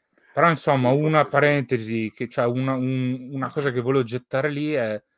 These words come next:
Speaker 1: questa strana coincidenza che tutti questi autori che cercano di farsi un film da
Speaker 2: <laughs>
Speaker 1: solo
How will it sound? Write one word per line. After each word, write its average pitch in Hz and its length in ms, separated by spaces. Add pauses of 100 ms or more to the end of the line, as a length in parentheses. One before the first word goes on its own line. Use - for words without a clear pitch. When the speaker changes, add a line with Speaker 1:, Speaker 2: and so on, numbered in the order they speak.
(680)
Speaker 1:
questa 127 600
strana 151 600
coincidenza 117 800
che 104 100
tutti 110 280
questi - 280
autori 110 380
che 104 80
cercano 107 380
di 104 100
farsi 117 300
un 117 80
film 120 220
da 113 80
Speaker 2:
<laughs> - 20
Speaker 1:
solo 117 500